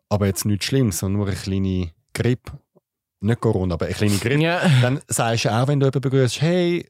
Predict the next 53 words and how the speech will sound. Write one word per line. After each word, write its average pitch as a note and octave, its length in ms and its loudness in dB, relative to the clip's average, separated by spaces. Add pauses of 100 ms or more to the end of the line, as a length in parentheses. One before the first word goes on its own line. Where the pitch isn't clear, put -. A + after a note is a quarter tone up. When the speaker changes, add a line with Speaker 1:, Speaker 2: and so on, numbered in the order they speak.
(120)
Speaker 1:
komm - 240 -2
mir D#3 80 2
nicht C#3 160 0
zu - 100 -4
nahe, F3+ 380 2
Speaker 2:
Voll, B2 440 2 (200)
voll. B2 200 2
Speaker 1:
wir D3 80 4
bleiben D#3 180 2
ein - 20 -2
bisschen C3+ 180 0
auf A#2 100 -4
Abstand.» C3+ 680 0 (340)
Also B2+ 160 0
Speaker 2:
Genau. A#2 140 2
Speaker 1:
dort - 180 -2 (140)
schützt - 280 -2
du C#3+ 40 -4
ja A#2 260 2
deine A2+ 200 2
Freunde A#2 420 0
ja G2 360 0
auch. F#2 140 0
Oder F#2+ 200 -4
wenn G2+ 160 0
du G2+ 260 0
Magen-Darm G#2 600 0
hast A2 200 -2
oder G#2 100 -4
irgendwas, G#2+ 380 -2
sagst A2 180 -2
du, G#2+ 60 -4
«Hey, G#2+ 240 0
ich G#2+ 60 -4
kann G2+ 120 -2
heute G#2 160 -4
nicht G#2 140 -2
abmachen, G2+ 540 -2 (360)
ich - 140 -6
will G2+ 80 -2
dich - 180 -6
auch F#2+ 80 -2
schützen» A#2+ 220 -2
Speaker 2:
Ja. A#2 100 -6
Speaker 1:
und G#2 140 -2
so, G2+ 160 0
oder G2 120 -4
«Ich - 180 -8
mag F#2+ 220 0
auch G#2 120 0
nicht» G2 240 -2
und G2+ 120 -8
so. F#2 220 -2